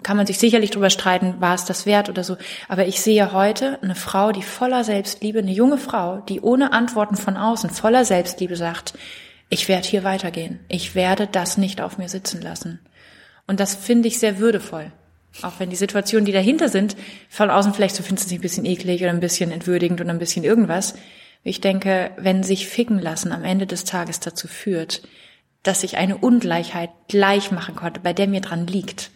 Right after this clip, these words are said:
dann, dann, ja, würde ich, glaube ich, heute auch, ich würde weiter für gehen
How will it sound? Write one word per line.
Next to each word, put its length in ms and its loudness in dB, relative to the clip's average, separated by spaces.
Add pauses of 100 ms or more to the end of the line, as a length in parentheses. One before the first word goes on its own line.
(600)
dann, 440 -4 (180)
dann, 380 -6 (220)
ja, 340 2
würde 180 2
ich, 140 -4
glaube 160 0
ich, 180 -6
heute 340 2
auch, 260 -2
ich 160 -6
würde 200 0
weiter 240 -2
für 160 -8
gehen 260 -6